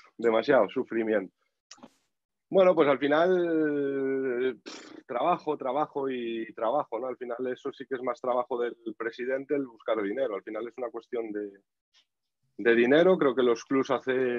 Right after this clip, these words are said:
sobre todo los clubs de División de Honor, hace cuatro o cinco años, pues en conjunto nos pusimos esa, esa meta con una serie de, de mini proyectos dentro de la competición, de ir alcanzándolos, y yo creo que lo hemos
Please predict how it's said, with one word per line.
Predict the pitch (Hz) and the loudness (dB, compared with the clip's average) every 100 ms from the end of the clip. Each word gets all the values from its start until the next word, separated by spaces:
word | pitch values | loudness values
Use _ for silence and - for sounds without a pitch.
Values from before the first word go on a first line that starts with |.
| 120 120 117 113 | -2 -2 -4 -6
sobre | - 113 110 | -6 -4 0
todo | 127 | 0
los | 123 - | 0 -2
clubs | 123 117 | -2 0
de | |
División | 120 110 123 120 | -2 -2 -2 -2
de | 113 | 0
Honor, | 127 123 | 2 2
hace | 113 117 - | 0 -4 2
cuatro | 117 113 113 | 2 2 -2
o | |
cinco | 120 113 117 | -4 0 0
años, | 120 113 | 0 -4
pues | 113 - - _ _ - | -6 -12 -14 _ _ -2
en | 120 | 0
conjunto | 117 117 - 131 120 | 2 2 4 2 2
nos | 117 - | 0 -2
pusimos | 113 131 120 117 - | -4 -2 -2 -4 -6
esa, | 110 120 113 110 113 _ _ _ - | -6 -4 -4 -6 -14 _ _ _ -12
esa | 117 127 120 | -4 0 4
meta | 135 127 107 | 4 4 2
con | 113 117 | 2 0
una | 117 | -2
serie | - 113 117 113 | 0 0 2 0
de, | 110 - - - 107 _ _ _ _ _ _ _ _ _ | 0 -4 -10 -18 -20 _ _ _ _ _ _ _ _ _
de | 117 117 | 2 4
mini | 123 120 | 4 4
proyectos | 120 117 139 123 123 113 | 4 6 4 2 0 0
dentro | 117 113 113 | -2 -2 -4
de | 117 | -2
la | 113 113 113 110 | -6 -8 -10 -6
competición, | 117 107 113 113 - 139 123 113 113 113 113 | -4 -2 -2 -2 2 2 4 2 -2 -4 0
de | 113 | 2
ir | 120 | 2
alcanzándolos, | 117 123 117 139 139 156 156 131 | 2 0 0 0 2 2 2 0
y | 107 | -2
yo | 110 | 0
creo | 123 117 | 0 0
que | 123 | 0
lo | 123 | -2
hemos | - - - - | -2 -20 -20 -20